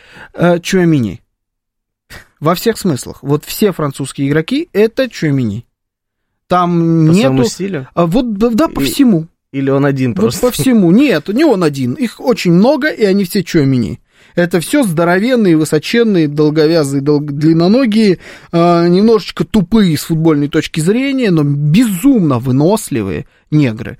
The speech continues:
Speaker 1: Вот это вот футболисты из Франции. И без, ноль расизма. Это просто факт. Так выглядят французские таланты, их очень много.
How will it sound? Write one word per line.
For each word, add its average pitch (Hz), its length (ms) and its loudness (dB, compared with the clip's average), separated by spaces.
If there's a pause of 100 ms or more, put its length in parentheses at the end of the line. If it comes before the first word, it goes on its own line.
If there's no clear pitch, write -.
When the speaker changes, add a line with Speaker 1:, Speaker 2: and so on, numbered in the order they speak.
(200)
Speaker 1:
Вот 165 220 0
это 285 180 0
вот 196 480 0
футболисты 165 800 -2
из 185 80 -6
Франции. 120 680 -4 (260)
И 202 120 -6
без, 208 260 2 (200)
ноль 370 260 0
расизма. 151 580 -6 (520)
Это 202 200 0
просто 302 300 -2
факт. - 540 -8 (480)
Так 285 200 0
выглядят 269 380 -2
французские 180 840 -4
таланты, 233 420 0
их 202 240 -2
очень 190 260 2
много. 165 500 2